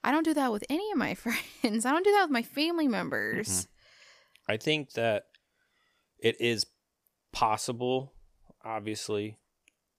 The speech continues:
Speaker 2: I think it's possible for a guy and a girl to be friends, um, and just be friends and no one have feelings, but I feel like that's super rare.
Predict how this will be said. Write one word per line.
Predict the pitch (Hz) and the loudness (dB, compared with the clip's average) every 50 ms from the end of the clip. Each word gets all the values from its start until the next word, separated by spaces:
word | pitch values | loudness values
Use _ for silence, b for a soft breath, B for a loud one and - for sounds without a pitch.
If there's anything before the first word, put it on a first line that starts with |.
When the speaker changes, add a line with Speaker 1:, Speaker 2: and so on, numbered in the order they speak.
| _ _ _ _ _ _ _ _ _ _ _ _ _ _ _ _ _ _ - | _ _ _ _ _ _ _ _ _ _ _ _ _ _ _ _ _ _ -6
Speaker 2:
I | 110 | -4
think | 107 123 127 120 | -2 0 0 0
it's | 117 - - - | 0 -2 -4 -10
possible | - _ - - 113 110 107 104 - - 92 92 92 90 90 90 | -14 _ -4 -2 0 0 0 0 -2 -8 -10 -8 -8 -8 -8 -8
for | 87 - - 98 92 92 90 90 90 90 90 - - | -10 -12 -10 -8 -6 -4 -4 -4 -6 -6 -8 -8 -8
a | 95 | -8
guy | 87 90 87 87 | -8 -8 -8 -10
and | 87 87 | -12 -14
a | 87 | -14
girl | 85 87 90 87 87 | -14 -12 -12 -12 -12
to | - - 98 | -14 -14 -12
be | 90 92 90 | -12 -12 -12
friends, | - - 90 87 87 87 87 - - - _ _ _ _ _ _ _ _ _ _ _ _ _ _ _ _ _ _ _ _ _ _ _ _ _ | -12 -14 -16 -16 -14 -16 -16 -18 -18 -20 _ _ _ _ _ _ _ _ _ _ _ _ _ _ _ _ _ _ _ _ _ _ _ _ _
um, | 101 98 92 92 87 85 82 85 - _ _ _ _ _ _ _ _ _ _ - | -6 -6 -4 -6 -8 -10 -12 -16 -20 _ _ _ _ _ _ _ _ _ _ -6
and | 107 104 104 101 101 | -6 -6 -6 -8 -12
just | 104 107 120 113 - - | -4 -2 -2 -2 -2 -4
be | 113 104 | -8 -10
friends | - - 104 101 98 98 95 95 95 | -8 -6 -6 -4 -4 -4 -6 -8 -10
and | 90 90 90 90 90 | -10 -14 -14 -12 -10
no | 92 95 | -8 -8
one | 98 95 | -8 -8
have | 98 92 90 - | -8 -10 -10 -12
feelings, | - 90 90 92 90 90 90 - | -14 -14 -14 -12 -12 -14 -14 -12
but | - 101 92 | -10 -8 -6
I | 92 | -6
feel | - - 104 98 | -6 -6 -6 -6
like | 90 85 | -4 -4
that's | 92 90 87 - - - _ | -6 -8 -8 -8 -14 -16 _
super | - - - - - - - 123 113 - 110 98 | -20 -20 -18 -18 -16 -8 -6 -6 -2 0 0 0
rare. | 90 92 87 87 85 82 85 - | 0 -2 -4 -6 -8 -10 -12 -16